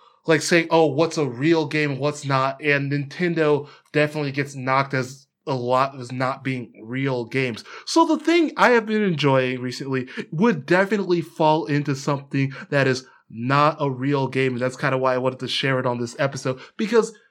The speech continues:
anything that's a game is a game, and you can't really define what a real game is, 'cause if, are you playing it? Okay, it's a game. Cool. And so I have been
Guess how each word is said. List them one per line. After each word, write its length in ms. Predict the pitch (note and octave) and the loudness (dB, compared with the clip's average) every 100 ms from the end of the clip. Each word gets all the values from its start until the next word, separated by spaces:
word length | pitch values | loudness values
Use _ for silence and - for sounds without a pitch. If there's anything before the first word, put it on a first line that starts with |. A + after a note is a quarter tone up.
| _ _ G#3 | _ _ 0
anything 420 | C4+ D4 B3+ A#3+ | 4 4 2 2
that's 220 | G#3 - D#3 | 0 0 -2
a 120 | D3 | -2
game 580 | D3 C3 D3+ A3+ B3+ C4 _ _ | -2 -2 0 0 -2 -6 _ _
is 180 | E3+ D3+ | 2 4
a 80 | D#3 | 2
game, 480 | - D#3 C#3+ G#2+ G#2 | 2 2 2 -2 -6
and 220 | C#3+ C#3+ | -6 -4
you 100 | C#3+ | -6
can't 280 | C3+ F#3+ F#3+ | -6 -4 -4
really 220 | E3 E3 | -4 -4
define 500 | D#3 D#3 D#3 D3+ C#3+ | -4 -2 0 0 0
what 160 | B2 D3 | -2 -2
a 40 | |
real 280 | C#3 C3+ C#3+ | -2 -2 -2
game 220 | C3+ C#3 | -2 -4
is, 180 | C#3 C3+ | -4 -8
'cause 240 | C#3 D#3+ D3+ _ _ _ _ D#3 | -8 -10 -10 _ _ _ _ -16
if, 120 | C#3+ _ | -16 _
are 120 | C3 C3 | -4 -4
you 140 | B2+ | -4
playing 340 | - C3 D#3 | -8 -6 -4
it? 220 | G3 G#3 - | -4 -6 -8
Okay, 220 | C#3+ C#3+ | -8 -4
it's 160 | C3+ A2+ | -6 -8
a 20 | |
game. 280 | A#2 A2+ F2+ | -12 -12 -10
Cool. 260 | - C3 - - - - - | -10 -10 -10 -20 -20 -8 -2
And 160 | F3+ | 0
so 380 | F3 G3 F3+ - | 2 2 0 -2
I 180 | G#3 D#4 | 4 6
have 220 | D4+ A#3 | 6 2
been 320 | F3+ E3+ E3 | 2 2 0